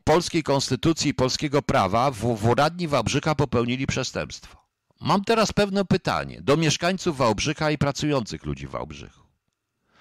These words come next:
Ilu z was, ilu z was potrafi tylko mruczeć,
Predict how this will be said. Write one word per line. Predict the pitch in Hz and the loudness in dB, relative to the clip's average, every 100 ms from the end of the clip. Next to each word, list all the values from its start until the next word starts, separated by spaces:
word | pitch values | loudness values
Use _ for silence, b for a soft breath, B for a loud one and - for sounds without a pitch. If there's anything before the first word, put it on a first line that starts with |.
| B B B B B | B B B B B
Ilu | 220 262 247 | 4 6 6
z | 160 | 4
was, | 143 110 - - - - - _ _ _ _ - | 2 2 0 -6 -16 -16 -20 _ _ _ _ -2
ilu | 226 233 185 | 4 6 6
z | 113 | 4
was | 101 - - - - _ _ - | -2 -4 -14 -20 -20 _ _ -4
potrafi | 135 - 170 156 | 0 2 0 0
tylko | 160 147 135 | -2 -2 0
mruczeć, | 123 113 101 117 120 - - | 2 4 2 0 -6 -8 -20